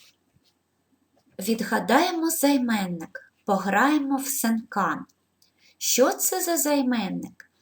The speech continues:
Найкоротший, односкладовий, вказує, не називає, хвалиться.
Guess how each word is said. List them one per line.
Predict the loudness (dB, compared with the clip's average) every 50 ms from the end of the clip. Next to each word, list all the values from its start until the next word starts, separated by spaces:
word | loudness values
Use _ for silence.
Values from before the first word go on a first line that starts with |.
| _ -20 -20 _ _ -12
Найкоротший, | -6 0 2 2 2 2 0 -4 -2 0 2 4 4 4 4 2 0 0 0 0 0 0 -2 -6 -8 -10 -14 -16 _ _ _ _ _ _ _
односкладовий, | -4 -4 -4 -2 0 0 0 0 0 -2 -4 0 2 2 2 2 2 2 4 4 4 2 2 -2 -6 -6 -8 -12 -18 _ _ _ _ _ _ _ _
вказує, | -20 -20 -8 _ 4 6 6 8 6 4 2 -2 -2 -2 -2 -2 -4 -6 -10 -14 _ _ _ _ _
не | -4 -4 -4 -4
називає, | -4 -4 -2 -2 0 -2 -2 -2 0 0 2 2 2 2 0 -4 -6 -10 -12 -14 -20 -20 -20 -20 _
хвалиться. | -18 -12 -8 -2 0 2 4 4 4 2 0 -4 -8 -10 -10 -10 -8 -8 -8 -8